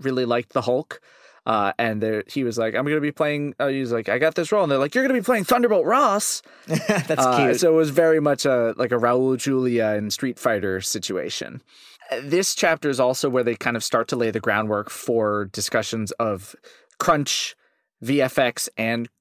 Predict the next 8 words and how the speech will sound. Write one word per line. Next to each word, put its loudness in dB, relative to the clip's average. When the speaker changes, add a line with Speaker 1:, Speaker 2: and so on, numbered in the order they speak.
Speaker 1:
credits 0
issues, -4
because -4
the -4
movie -2
goes 2
into -2
arbitration 0